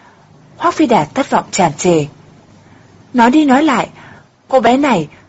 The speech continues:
không xem Hoắc Phi Đạt hắn là đối tượng đàn ông để kết giao. Chương ba trăm lẻ ba.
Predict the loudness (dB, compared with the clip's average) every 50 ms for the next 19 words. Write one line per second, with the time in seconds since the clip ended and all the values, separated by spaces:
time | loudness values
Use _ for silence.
0 | _ _ -6 -4 -2 -2 -2 -2 -2 -2 0 0 -2 0 -2 -2 0 0 0 0
1 | -2 -2 -2 -2 0 0 0 0 0 0 0 -2 0 0 -2 -2 0 0 -2 -2
2 | -2 0 0 0 2 0 0 -2 0 0 -2 -2 0 -2 -2 -2 0 -2 -4 -8
3 | _ _ -20 _ _ _ _ _ _ _ -12 -6 -4 -2 -2 0 -2 -2 -2 0
4 | -2 -2 -2 -2 -2 -2 0 0 2 2 0 -2